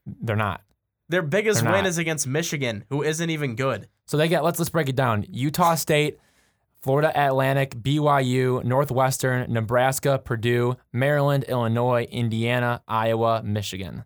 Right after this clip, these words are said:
Speaker 2: I don't even think he needed to finish. I think he could have stopped their five teams. Th-,
Speaker 1: Yeah.
Speaker 2: it, it's literally ridiculous that, like, I, I saw a graphic after the Michigan and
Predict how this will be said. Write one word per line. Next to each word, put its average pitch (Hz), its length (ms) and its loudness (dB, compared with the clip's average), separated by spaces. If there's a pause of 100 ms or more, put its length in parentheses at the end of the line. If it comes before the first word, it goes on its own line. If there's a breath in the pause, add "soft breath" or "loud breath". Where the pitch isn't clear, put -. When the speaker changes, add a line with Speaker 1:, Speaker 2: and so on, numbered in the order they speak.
(760)
Speaker 2:
I 127 60 -2
don't 143 100 0
even 117 100 -4
think 113 120 -6
he 110 60 -4
needed 107 180 -4
to 101 60 -6
finish. 110 320 -6
I 113 40 -8
think 117 140 -4
he 104 40 -12
could 113 100 -6
have 101 60 -8
stopped 101 280 -6
their 101 120 -10
five 101 320 -6
teams. 104 420 -14 (140)
Th-, - 80 -4
Speaker 1:
Yeah. 92 100 -4
Speaker 2:
it, - 200 -12 (120)
it's 151 220 -6
literally 143 540 -2 (640)
ridiculous 117 680 -4
that, 123 240 -2
like, 127 260 -2 (420)
I, 135 160 -4
I 143 120 0
saw 180 240 0
a 143 40 0
graphic 139 480 0
after 117 160 -4
the 117 80 -4
Michigan 131 360 -4
and 107 280 -6